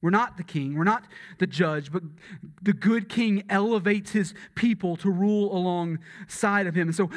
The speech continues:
Paul here, he, he points to that far-off reality, uh, then, uh,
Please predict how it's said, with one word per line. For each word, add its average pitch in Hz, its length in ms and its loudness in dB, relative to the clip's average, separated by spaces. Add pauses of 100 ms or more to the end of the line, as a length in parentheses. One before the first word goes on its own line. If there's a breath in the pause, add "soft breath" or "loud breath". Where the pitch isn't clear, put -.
(100)
Paul 233 200 2
here, 208 180 0 (120 loud breath)
he, 226 160 4 (220 loud breath)
he 240 80 4
points 247 460 -2
to 220 160 -2
that 214 200 2 (140)
far-off 233 640 0
reality, 208 640 2 (200 loud breath)
uh, 202 320 -2
then, 196 460 -4 (580)
uh, 175 60 -6